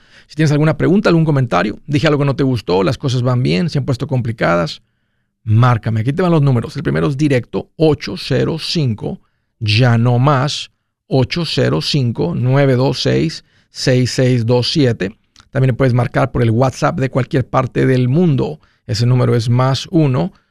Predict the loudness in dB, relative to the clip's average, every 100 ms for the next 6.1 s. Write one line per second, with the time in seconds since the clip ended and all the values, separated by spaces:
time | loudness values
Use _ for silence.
0 | _ 0 2 4 2 2 2 2 0 -4
1 | _ _ -4 -2 0 2 0 0 -2 0
2 | 0 0 -2 0 0 -2 -4 _ -4 0
3 | 2 2 2 2 2 2 0 -4 -10 -6
4 | -4 -4 -6 -4 0 0 -4 -12 -12 _
5 | _ -18 -4 0 2 2 0 0 0 0
6 | -2